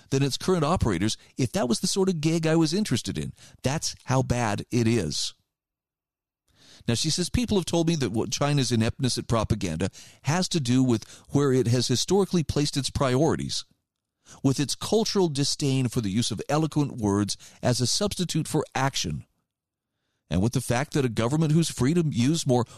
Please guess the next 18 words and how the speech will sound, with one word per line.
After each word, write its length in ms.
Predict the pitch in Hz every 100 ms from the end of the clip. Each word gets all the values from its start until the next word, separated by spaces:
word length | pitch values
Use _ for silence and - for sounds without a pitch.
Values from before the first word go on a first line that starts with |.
| -
overtly 760 | 139 165 170 156 135 131 123 - _ -
authoritarian 720 | 131 147 131 123 131 123 110
force 420 | - 226 156 - - - 123
doesn't 400 | 143 190 226 135
need 180 | 185 208
as 160 | 165
much 200 | 151 170
skill 400 | - - 220 160
at 60 | 170
manufacturing 720 | 135 143 143 135 127 - 135
consent, 540 | 135 120 - 160 117 - _ _ _ - 254
because 240 | 190 190 -
consent 400 | 175 - 123 151
is 100 | -
just 220 | 113 -
not 180 | 82 92
as 120 | 98
important." 560 | 113 - 202 90 64